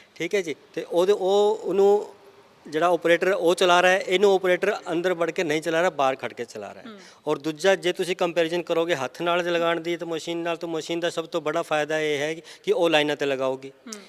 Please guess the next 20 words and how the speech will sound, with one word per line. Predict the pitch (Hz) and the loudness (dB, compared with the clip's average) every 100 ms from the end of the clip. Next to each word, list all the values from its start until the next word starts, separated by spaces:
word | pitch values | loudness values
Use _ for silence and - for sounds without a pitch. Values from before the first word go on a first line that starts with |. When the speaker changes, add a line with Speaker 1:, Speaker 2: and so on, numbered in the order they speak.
| _ | _
Speaker 1:
ਇਕੁਅਲ | 165 180 190 | -2 2 2
ਡਿਸਟੈਂਸ | 160 147 - 151 160 | 2 -2 -2 -2 0
ਰਹੂਗਾ | 160 165 | 0 0
ਬੂਟੇ | 151 160 170 | -2 -2 0
ਦੇ | 160 | 0
ਬੂਟੇ | 151 151 165 | -4 -2 -2
ਦਾ | 160 170 | 0 -2
ਵੀ | 180 | -2
ਤੇ | 170 | -2
ਲਾਈਨ | 156 143 | -2 -2
ਦੇ | 143 | -2
ਲਾਈਨ | 131 117 113 | -4 -4 -8
ਦਾ | 123 | -10
ਵੀ। | 127 135 | -12 -14
Speaker 2:
ਹੂੰ। | 226 101 - 135 | -18 -16 -2 2
Speaker 1:
ਹਵਾ | 160 | 2
ਦਾ | 165 170 | 2 0
ਪ੍ਰਵਾਹ | 160 151 151 | 0 2 0
ਬਰਾਬਰ | 143 135 127 139 | 0 -4 -6 -4
ਰਹੂਗਾ, | 151 147 147 | -4 -2 -4